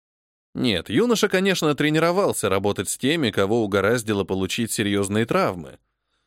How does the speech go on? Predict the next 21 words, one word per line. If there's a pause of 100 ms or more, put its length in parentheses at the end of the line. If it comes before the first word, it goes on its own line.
(140)
Но
пока
это
были
или
манекены, (320)
или
извлечённые
из
живого
уголка
кролики
и
относительно
схожие
с
людьми
строением
и
габаритами
поросята.